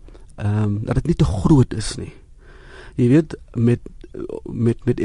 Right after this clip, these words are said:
S M S'e en met selfone en met hierdie tipe van goed het ons as mense begin gewoond raak daaraan om inligting op, ek wil amper sê, in, op 'n, op 'n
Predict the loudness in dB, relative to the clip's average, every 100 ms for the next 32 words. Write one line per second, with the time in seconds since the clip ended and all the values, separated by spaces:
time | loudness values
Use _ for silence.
0 | 4 4 2 0 2 2 2 0 -2 -2
1 | -2 0 -2 0 0 -2 -2 -2 -2 -4
2 | -2 -2 0 -2 -2 2 2 2 0 -2
3 | 0 0 0 0 -2 -2 -12 -20 -12 -4
4 | 2 4 4 2 -2 2 4 4 0 -2
5 | -2 -4 -4 -4 -4 -4 -14 -20 -4 0
6 | 0 2 4 6 4 0 -2 -2 -2 0
7 | 0 0 -4 -6 -20 -18 -6 -4 -2 -2
8 | -2 -4 -2 2 6 6 4 4 2 4
9 | 2 4 2